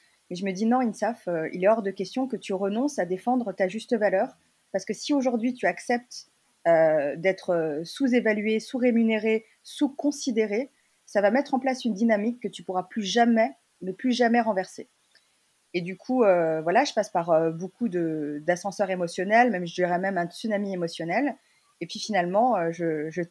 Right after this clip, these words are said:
dans, dans toute cette période-là, qui a pas pris très longtemps, mais ça a duré peut-être pres-, près d'un mois,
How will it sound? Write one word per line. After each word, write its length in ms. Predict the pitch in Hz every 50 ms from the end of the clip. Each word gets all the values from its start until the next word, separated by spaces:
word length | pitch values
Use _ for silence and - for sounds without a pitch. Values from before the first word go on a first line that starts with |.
| _ -
dans, 220 | 165 180 175 165 156 147 147 143 -
dans 120 | - 165
toute 200 | 165 - - 233
cette 360 | - - 185 175 - 180 165 -
période-là, 600 | 202 190 190 196 185 175 165 170 170 196 262 - _ _ _ _ _ _ _ _ _ _
qui 100 | - 185
a 40 | 180
pas 140 | - 214 214
pris 220 | - - 240 233
très 160 | - - 254
longtemps, 300 | 240 254 277 269 330 320
mais 120 | 277 214 185
ça 140 | - 180
a 40 | 175
duré 240 | 175 180 180 190 190
peut-être 580 | 185 - - 180 185 185 180 - - 185 170 170
pres-, 220 | _ - 185 180 - _ _
près 160 | - - 185
d'un 100 | 190 190
mois, 280 | 190 202 214 262 294